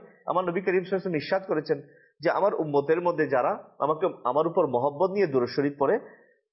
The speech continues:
তো আমি তাদের দুরূদ শরীফ নি-, নিজে শুনি, অর্থাৎ তাদের নিকটবর্তী হয়ে শুনি। বিভিন্ন, এটার সারাংশ আমি আপনাদের সামনে পেশ করছি। সুলাইমান ইসলামের এই ঘটনা থেকে আমরা বুঝতে পারলাম আল্লাহ পাক নবীগণকে এই ক্ষমতা দিয়েছেন,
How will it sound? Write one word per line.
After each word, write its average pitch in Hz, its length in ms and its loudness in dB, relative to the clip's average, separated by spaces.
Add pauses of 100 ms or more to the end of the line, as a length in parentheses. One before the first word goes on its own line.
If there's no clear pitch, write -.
(100)
তো - 60 4
আমি 208 400 -2 (220)
তাদের 156 400 0
দুরূদ 135 220 2 (120)
শরীফ 196 220 0 (500)
নি-, 135 260 -4
নিজে 143 460 2
শুনি, - 600 -8 (160)
অর্থাৎ 202 280 0
তাদের 170 260 2 (440)
নিকটবর্তী 151 600 2
হয়ে 147 220 4
শুনি। 143 200 -4
বিভিন্ন, 214 360 2
এটার 180 180 2
সারাংশ 190 420 0
আমি 180 160 2
আপনাদের 147 300 2
সামনে 135 300 -2
পেশ 131 280 -2
করছি। 202 380 -6 (120)
সুলাইমান 202 340 2
ইসলামের 196 280 0
এই 190 80 4
ঘটনা 180 280 0
থেকে 180 180 0
আমরা 175 180 2
বুঝতে 147 300 -2
পারলাম 208 280 2 (120)
আল্লাহ 160 320 2
পাক 214 160 2
নবীগণকে 175 640 2
এই 160 180 0
ক্ষমতা 135 340 0
দিয়েছেন, 107 400 -4